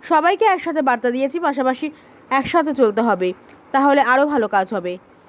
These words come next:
শালবনীতে অনেক উন্নয়ন ও কর্মসংস্থান হয়েছে,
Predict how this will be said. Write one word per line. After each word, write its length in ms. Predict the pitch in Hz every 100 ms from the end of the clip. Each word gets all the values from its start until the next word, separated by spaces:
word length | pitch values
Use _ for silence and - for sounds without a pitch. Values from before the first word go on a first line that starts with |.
| _
শালবনীতে 560 | - 320 302 339 381 381
অনেক 320 | 277 294 311
উন্নয়ন 360 | 285 262 294 330
ও 60 | 302
কর্মসংস্থান 680 | 254 233 254 226 220 226
হয়েছে, 400 | 233 180 - 175